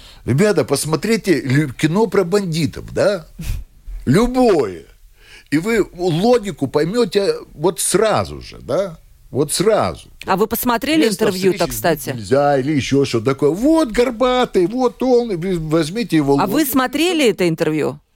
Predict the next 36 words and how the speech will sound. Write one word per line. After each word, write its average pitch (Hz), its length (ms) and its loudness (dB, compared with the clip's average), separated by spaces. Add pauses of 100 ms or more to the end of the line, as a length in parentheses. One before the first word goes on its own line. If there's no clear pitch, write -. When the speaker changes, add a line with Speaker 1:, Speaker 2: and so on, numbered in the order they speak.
(580)
Speaker 1:
Да 151 240 2
нет, 147 380 -2
я 117 280 2
Speaker 2:
Э, 101 80 -2
Speaker 1:
здоровья 107 520 0
столько 95 360 -2
нет, 90 140 -6
бред 82 320 -4
слушать. - 120 -10
Speaker 2:
да, 208 220 2
там 190 200 -2
два, 220 320 0
два 202 160 -2
Speaker 1:
Вот. 262 100 -4
Speaker 2:
часа 233 400 0
это 208 200 0
интервью. 226 580 0
Ну, 277 180 2
Speaker 1:
Да, 262 80 0
Speaker 2:
я 277 100 2
даже 285 200 0
Speaker 1:
да, 285 100 0
Speaker 2:
не, 294 140 0
Speaker 1:
да, 277 80 0
Speaker 2:
не, 285 120 0
честно 302 240 0
Speaker 1:
да. 240 80 0
Speaker 2:
говоря, 269 200 2
не 262 100 -4
хочу, 262 380 0
Speaker 1:
Пардон. 147 320 -4
Speaker 2:
не 233 80 4
хочу 269 480 0
это 247 160 0
все - 180 -2
Speaker 1:
Богдан 254 80 2